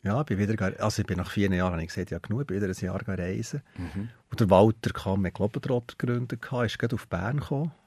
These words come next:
Speaker 1: Er war ja das geniale Hirn gewesen hinter dieser Geschichte.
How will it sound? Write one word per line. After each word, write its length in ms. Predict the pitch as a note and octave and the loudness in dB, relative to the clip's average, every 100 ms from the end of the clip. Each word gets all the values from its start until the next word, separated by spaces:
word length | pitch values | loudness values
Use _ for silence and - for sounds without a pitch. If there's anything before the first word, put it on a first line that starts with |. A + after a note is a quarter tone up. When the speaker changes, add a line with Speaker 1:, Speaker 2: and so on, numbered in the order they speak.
| _ - | _ -10
Speaker 1:
Er 60 | G2 | -8
war 100 | G2+ | -6
ja 180 | - A2 | -6 -8
das 460 | - - _ - | -10 -20 _ -8
geniale 500 | - G#2+ G2+ G#2+ A2+ | 0 2 4 4 4
Hirn 280 | F#2 G#2+ C3+ | 2 2 0
gewesen 300 | B2+ - - | -4 -4 -2
hinter 200 | A2+ A#2+ | 0 -2
dieser 200 | B2 B2+ | -4 -6
Geschichte. 560 | - - B2 - - | -6 -6 -8 -10 -20